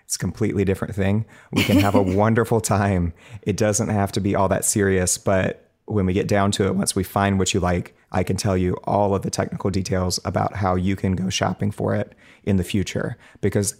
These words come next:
Speaker 1: that's, that's the real important part for me. How can I help others understand their palate better and open them up to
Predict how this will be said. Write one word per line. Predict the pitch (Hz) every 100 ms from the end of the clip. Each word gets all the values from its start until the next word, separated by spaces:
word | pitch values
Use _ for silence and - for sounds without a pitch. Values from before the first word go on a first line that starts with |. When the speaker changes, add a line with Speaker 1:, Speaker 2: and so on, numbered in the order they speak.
| _
Speaker 1:
that's, | - 117 120 - - _ _ -
that's | 131 127
the | - 101
real | 98 95 92 101
important | - 92 104 - 92
part | 95 -
for | 92
me. | 90 92
How | 92 104
can | 107 104
I | 95 92
help | 87 92 - - - - _
others | 95 92 95 90 90 - _ _ _
understand | 104 101 101 - 92 95
their | 95
palate | - 95 90 -
better | 95 95 117 156 - - - -
and | 98 95 95 -
open | 104 104 98
them | 95
up | 92 -
to | - 95 92 -